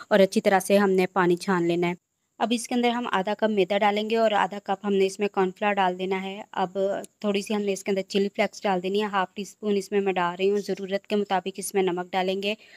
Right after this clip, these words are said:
और आधा चम्मच ही हमने इसमें काली मिर्चों का पाउडर डाल देना है। अच्छी तरह से हमने इसे मिक्स कर लेना है। आपने इसके अंदर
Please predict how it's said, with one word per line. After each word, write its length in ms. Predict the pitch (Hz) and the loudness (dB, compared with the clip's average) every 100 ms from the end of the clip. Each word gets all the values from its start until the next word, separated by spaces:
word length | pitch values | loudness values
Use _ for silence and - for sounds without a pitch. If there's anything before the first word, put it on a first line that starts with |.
| - - | -20 -2
और 180 | - 196 | 2 4
आधा 280 | 196 196 202 | 2 0 -2
चम्मच 340 | 208 202 196 | -4 -4 -4
ही 60 | 214 | -4
हमने 240 | 202 196 | -2 -2
इसमें 260 | 190 - 190 | -2 -2 -2
काली 240 | 190 185 | 0 -2
मिर्चों 260 | 185 185 196 | -2 -4 -6
का 100 | 190 | -6
पाउडर 300 | 185 180 180 | -4 -4 -2
डाल 220 | 196 190 185 | -2 -2 -4
देना 180 | 185 | -6
है। 120 | 185 190 | -6 -6
अच्छी 240 | 196 - | -10 -10
तरह 220 | 214 214 214 | -4 -4 -4
से 120 | 214 | -2
हमने 200 | 202 202 | 0 0
इसे 180 | 190 196 | 0 0
मिक्स 280 | 185 185 | 0 -2
कर 140 | - 220 | -2 0
लेना 220 | 202 196 | 0 -2
है। 140 | 196 - | -4 -6
आपने 340 | 190 - 202 | -10 -6 -4
इसके 200 | 202 - | -4 -2
अंदर 200 | 202 202 | -2 -2